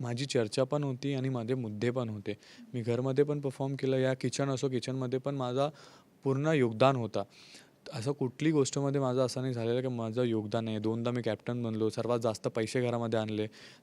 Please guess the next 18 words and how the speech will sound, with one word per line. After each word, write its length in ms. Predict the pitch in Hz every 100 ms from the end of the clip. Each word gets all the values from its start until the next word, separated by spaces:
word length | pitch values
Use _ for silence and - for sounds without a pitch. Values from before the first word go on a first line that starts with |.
| -
दहा 200 | 113 117
हजार 220 | 117 123
करन्सी 320 | 120 120 117
घेऊन 200 | 120 117
गेलो 180 | 117 113
होतो, 220 | 110 113
दोन 260 | 107 113 117
लाख 140 | 117
करन्सी 400 | 113 113 113 117
घेऊन 220 | 117 113
गेलो 240 | 110 110 110
त्याच्यानंतर, 600 | 107 110 107 104 110 107 - - -
फिर 100 | 127
पन्नास 380 | 120 120 123
हजार 160 | 120 120
घेऊन 260 | 113 113 113
गेलं. 260 | 110 107 110 - - - -
तर 40 | _